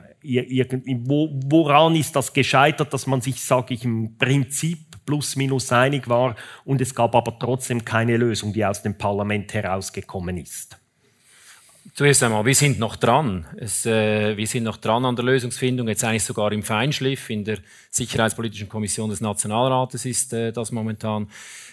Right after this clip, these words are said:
Speaker 2: Ähm, aber die Problematik ist in der Tat so, oder? Wir, äh, hatten schon vor dem Ukraine-Krieg keine, äh,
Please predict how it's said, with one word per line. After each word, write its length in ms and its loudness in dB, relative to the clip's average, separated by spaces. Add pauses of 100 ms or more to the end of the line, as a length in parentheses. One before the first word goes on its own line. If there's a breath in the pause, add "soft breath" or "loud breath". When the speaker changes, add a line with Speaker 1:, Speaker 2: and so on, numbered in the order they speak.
(180 loud breath)
Speaker 2:
Ähm, 340 4
aber 180 0
die 100 2
Problematik 680 2
ist 200 -2
in 120 -2
der 100 -2
Tat 340 0
so, 300 -2
oder? 160 -4
Wir, 240 0 (480 soft breath)
äh, 260 4
hatten 720 2 (220)
schon 240 -2
vor 220 0
dem 180 0
Ukraine-Krieg 960 -2
keine, 640 2 (340)
äh, 320 -2